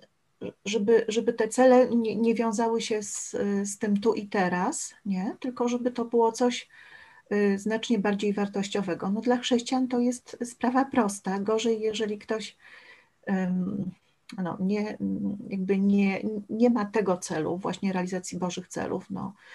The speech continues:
to wtedy jest z pewnością w świecie trudniej, ale, no, też warto poszukać czegoś takiego, nie? Czy, czy, czy tam, powiedzmy, y, uczynić państwo bardziej sprawiedliwym albo, albo,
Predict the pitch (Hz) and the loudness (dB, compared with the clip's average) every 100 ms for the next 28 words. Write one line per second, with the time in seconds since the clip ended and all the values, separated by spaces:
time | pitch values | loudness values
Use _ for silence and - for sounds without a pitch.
0 | - 196 - 190 190 196 - - 202 202 | -8 -6 -4 -2 0 -2 -6 -8 -4 -4
1 | 202 208 202 202 - - - 233 285 269 | -2 -2 -2 -4 -8 -8 -4 -4 4 4
2 | 233 180 185 175 170 269 - - - - | 4 -2 -6 -6 -4 -4 -6 -20 -20 -20
3 | - - 339 349 330 330 370 359 - - | -12 2 4 4 2 0 0 0 -2 -4
4 | 208 220 233 - 220 220 220 226 214 160 | 0 2 2 2 -2 -2 0 0 0 -8
5 | - 185 175 - 160 - 147 - - - | -6 -6 -6 -6 -12 -8 -8 -8 -12 -12
6 | - - - - - - _ - - - | -10 -12 -12 -16 -18 -20 _ -16 -12 -10
7 | 185 - 165 - 160 190 190 - - - | -10 -8 -8 -8 -8 -8 -10 -18 -20 -20
8 | - - - - - 196 208 175 180 180 | -10 -8 -6 -8 -6 -2 0 0 0 0
9 | 180 - 180 170 180 185 180 - 185 185 | 0 0 -2 -2 -4 -4 -6 -4 -2 -2
10 | 175 190 175 196 170 - 160 170 160 - | 0 -2 0 -2 -2 -4 -6 -6 -4 -4
11 | - - 160 160 165 - | -4 -4 -4 -2 -2 -2